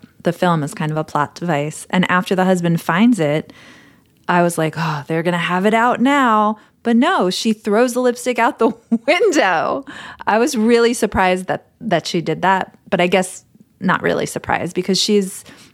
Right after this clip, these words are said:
on the side, like you were saying earlier, Shazna, like, on the side of her family and, like, wants to be a good wife to her husband and all this.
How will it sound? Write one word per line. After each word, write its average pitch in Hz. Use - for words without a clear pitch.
on 202
the 196
side, 185
like 165
you 170
were 170
saying 175
earlier, 170
Shazna, 160
like, 143
on 170
the 170
side 160
of 160
her 160
family 180
and, 156
like, 139
wants 156
to -
be 151
a -
good -
wife 151
to -
her 110
husband -
and -
all -
this. -